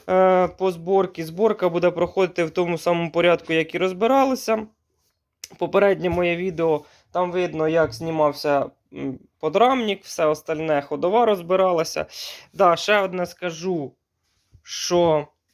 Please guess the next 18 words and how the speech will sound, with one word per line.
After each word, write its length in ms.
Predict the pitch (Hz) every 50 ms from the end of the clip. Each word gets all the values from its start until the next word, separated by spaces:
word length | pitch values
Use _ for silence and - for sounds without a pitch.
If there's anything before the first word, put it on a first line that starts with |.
| _ _
буде 360 | 156 151 170 196 202 165 180 175
мінятися 580 | 180 185 190 196 190 170 151 151 - - 147
тут. 260 | 143 - - 135 127 - _ - - - - _ _ _ _ _ -
Ну, 220 | 180 214 196 160 - - - - -
дивіться, 480 | 156 151 160 170 170 156 - - 156
взяв 460 | 147 151 143 156 165 156 147 143 - -
мідну 400 | - 156 165 156 151 139 147 156
смазку 680 | 156 - 214 240 254 269 269 - - - 240 240 226 233 _ _ _ _ _ _ _ _ _ _ _ _ _ _ _ _ _ _ _ -
в 180 | - 160 156 151
спреї 760 | - - - - 196 202 196 190 185 175 170 165 160 160 160 -
для 200 | - 147 156 170
того, 220 | 160 - 180 180 165
щоб 240 | - - 170 165 156
болти 360 | 170 175 165 - - 175 170
промазувати. 920 | - 165 165 165 165 165 156 156 147 139 143 147 143 143 143 143 - - _ _ _ _ _ _ _ _ _ _ -
В 220 | 143 143 165 170
Д 300 | 165 185 226 240 240 233
шка, 460 | 226 - - - 208 208 208 202 202